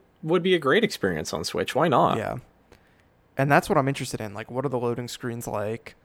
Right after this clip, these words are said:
Speaker 2: What's that frame rate like?
Speaker 1: I s-, I hope that people go into that kind of just with expectations reasonably set. Like, it's not gonna be this fucking visual masterpiece on Switch.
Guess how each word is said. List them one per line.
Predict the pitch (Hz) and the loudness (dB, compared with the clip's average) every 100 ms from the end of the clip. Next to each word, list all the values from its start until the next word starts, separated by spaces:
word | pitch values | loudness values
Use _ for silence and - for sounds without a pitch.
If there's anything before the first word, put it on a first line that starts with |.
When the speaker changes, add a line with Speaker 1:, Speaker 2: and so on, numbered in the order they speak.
| _ _ _ _ _ | _ _ _ _ _
Speaker 2:
What's | - 123 - | 0 0 0
that | 110 - | -2 -2
frame | 117 117 113 | -4 -2 -2
rate | 110 104 | -2 -4
like? | - - - - - _ _ _ _ _ _ _ _ _ _ _ _ _ - | -4 -6 -8 -14 -20 _ _ _ _ _ _ _ _ _ _ _ _ _ -2
Speaker 1:
I | |
s-, | 170 - - | 0 2 4
I | 180 | 4
hope | 175 269 262 | 4 2 4
that | 160 | 2
people | - 185 127 | 2 0 2
go | 120 123 123 | 4 4 6
into | 127 110 | 4 4
that | 95 98 101 - - | 2 0 -2 -4 -10
kind | - 131 127 | -2 4 4
of | 117 107 - - _ _ _ _ _ _ _ _ | 4 0 -6 -14 _ _ _ _ _ _ _ _
just | - 135 | -4 0
with | 139 127 | 2 2
expectations | 131 - 135 - 120 - 117 104 | 2 2 0 2 2 2 -2 2
reasonably | 110 110 110 95 95 | 2 4 4 2 0
set. | - 101 - 110 | 0 0 0 0
Like, | 127 | 0
it's | - - | 0 -2
not | 185 | 2
gonna | 175 | 2
be | 139 135 | 2 2
this | 123 107 | 2 2
fucking | - 110 - 110 104 - - - _ - | 2 0 0 -4 -6 -10 -20 -20 _ -6
visual | 113 135 127 123 113 | 0 2 4 4 4
masterpiece | 113 120 - 104 110 104 | 4 2 2 -2 0 -2
on | 101 95 | -2 -4
Switch. | - 98 69 - | 0 0 0 -6